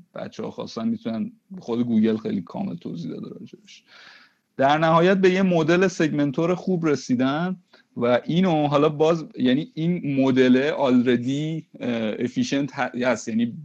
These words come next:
با این کانسترینت که این مدل باید افیشنت باشه، اینو در آوردن. خب، ولی یه سری کارهای حالا می‌شه گفت نرم افزاری یا، اه، ریاضی هم می‌شه روش انجام داد که این مدل رو که آلردی هست و،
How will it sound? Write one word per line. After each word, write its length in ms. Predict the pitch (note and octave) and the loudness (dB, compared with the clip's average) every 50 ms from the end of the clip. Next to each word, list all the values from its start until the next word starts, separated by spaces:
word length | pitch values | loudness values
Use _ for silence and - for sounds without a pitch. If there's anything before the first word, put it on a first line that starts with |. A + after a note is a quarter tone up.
| - | -6
با 360 | - A#2 A#2 A2+ G#2+ G#2+ G2 - - _ _ _ _ - - - - - - - - | -4 -2 -2 -2 -4 -6 -8 -12 -16 _ _ _ _ -20 -20 -20 -16 -14 -14 -12 -4
این 220 | B2 B2 B2+ C#3 B2+ | 0 2 2 2 0
کانسترینت 760 | - - B2 A#2 B2 B2 - - - - B2 B2 C#3+ C#3+ - | -2 -4 -2 -2 -2 -2 -4 -8 -6 -2 -2 -2 -2 -2 -4
که 100 | - D3 | -4 -2
این 300 | B2 B2 B2+ A#2+ A#2+ A2+ | 0 2 2 2 2 0
مدل 260 | A2+ A2+ A#2 A2+ A2 | 0 0 0 0 0
باید 240 | A2 A2+ A2+ A2 - | 0 0 -2 -2 -4
افیشنت 520 | - A#2 - A#2 G#2+ - A#2 A2+ A2 - - | -6 -8 -8 -8 -8 -6 -6 -6 -6 -6 -4
باشه، 400 | - A#2+ A2+ A2 A2 - - C3 | -2 0 0 0 0 -2 -2 -2
اینو 280 | C3+ B2 A2+ G#2+ F#2+ F2+ | 0 0 0 0 -2 -4
در 220 | F#2+ F#2+ F#2+ F#2+ | -6 -6 -6 -6
آوردن. 500 | F#2+ F#2+ - G#2 - E3 - - - - - _ _ - - - _ _ _ _ _ _ _ _ | -8 -8 -8 -8 -8 -8 -10 -12 -14 -16 -20 _ _ -20 -20 -20 _ _ _ _ _ _ _ _
خب، 440 | _ - - A#2+ A#2 A#2+ C3 C#3+ - _ _ _ _ _ _ _ _ _ - | _ -8 -4 -2 0 0 0 -2 -6 _ _ _ _ _ _ _ _ _ -14
ولی 600 | - A#2 A2 B2 B2 C#3 D#3+ F3+ F3+ F3+ F3 - D3 | -10 -6 -2 0 0 2 2 0 0 -2 -4 -6 -2
یه 160 | D3 D#3+ E3 | 0 0 0
سری 280 | E3 - G3+ F#3+ F#3+ F3+ | 2 2 2 2 2 0
کارهای 680 | - - - D3+ C3+ C3+ C#3 D3 D#3+ E3+ F3 F3 E3+ | -4 -6 -4 -2 0 0 0 0 0 0 0 0 0
حالا 400 | E3+ D#3 D3 C3 C#3 C#3+ D3+ D#3 | -2 -2 -2 -2 -2 0 0 -2
می‌شه 260 | D3 D3+ D3 - E3+ D3 | -2 -4 -6 -6 -4 -4
گفت 200 | D#3+ D#3 - - | -4 -4 -4 -6
نرم 420 | C3+ B2+ B2 B2 A#2+ A#2+ A#2+ A#2+ A#2+ | -4 -2 0 0 0 0 -2 -2 -4
افزاری 560 | A#2+ A#2+ A#2 - - - B2 A#2 A2+ B2 C#3 | -4 -6 -8 -10 -10 -8 -6 -4 -2 -2 -2
یا، 280 | D3 C#3 B2+ A#2 A2+ A2+ | 0 0 0 0 0 -2
اه، 80 | G#2+ E2+ - - - - - - - - - - - - - - - - - - G#3 - _ _ _ _ _ _ _ - | -2 -6 -10 -16 -20 -18 -18 -16 -16 -14 -14 -14 -14 -14 -16 -16 -18 -20 -20 -20 -20 -20 _ _ _ _ _ _ _ -12
ریاضی 560 | G#2 G#2+ A2+ A#2 A#2 A2+ A2 A2 A2+ C3 D3 | -10 -6 -2 0 2 2 2 2 0 0 -2
هم 120 | D3+ D#3 | -2 -2
می‌شه 220 | D#3 D#3 D3+ - D#3+ | -4 -4 -4 -4 -4
روش 160 | D3+ D3+ - | -4 -4 -4
انجام 440 | C3 A#2 A2+ A2+ A#2 B2+ C3 C3+ B2 | -4 -4 -2 0 0 0 0 0 0
داد 200 | A2+ G#2+ G#2+ G#2+ | 0 0 -2 -2
که 120 | - B2 | -6 -6
این 280 | B2+ C3+ D3+ D#3 D3+ C3+ | -6 -6 -4 -4 0 0
مدل 300 | B2+ A#2+ A#2+ A#2+ A#2 A#2+ | 2 2 2 2 2 2
رو 260 | A#2+ C3 C#3+ D3+ D3 | 2 2 0 0 -2
که 140 | B2 - D#3+ | -4 -4 -4
آلردی 480 | - B2 B2 A#2 A2+ A#2 A2+ A2+ A#2+ A2+ | -2 -2 0 0 0 0 0 0 -2 -2
هست 380 | A#2+ A#2 C3 C3+ - - - | -2 -4 -4 -6 -8 -10 -8
و، 280 | D3+ C#3+ C#3+ C#3+ D3 | -6 -4 -4 -4 -6